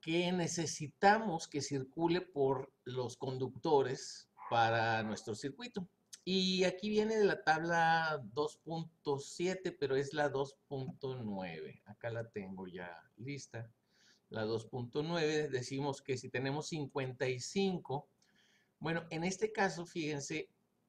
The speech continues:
de cincuenta y cinco y cacho, si usamos de este o si estamos de este, ¿verdad? El vianel, bueno, tenemos de uno a tres conductores,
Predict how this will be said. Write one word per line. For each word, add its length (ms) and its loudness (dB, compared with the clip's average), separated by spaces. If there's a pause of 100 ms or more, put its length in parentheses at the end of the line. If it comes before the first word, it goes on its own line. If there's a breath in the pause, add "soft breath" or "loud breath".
(180)
de 160 -2
cincuenta 640 -4
y 160 0
cinco 800 -2 (440)
y 140 -10
cacho, 640 -2 (300)
si 320 0
usamos 420 2
de 140 2
este 180 -2
o 80 2
si 140 -10
estamos 420 -2
de 100 -2
este, 200 -6
¿verdad? 220 -2
El 80 -4
vianel, 460 -4 (560 soft breath)
bueno, 300 -2
tenemos 360 -2
de 60 4
uno 180 0
a 80 -4
tres 180 -2
conductores, 1300 -4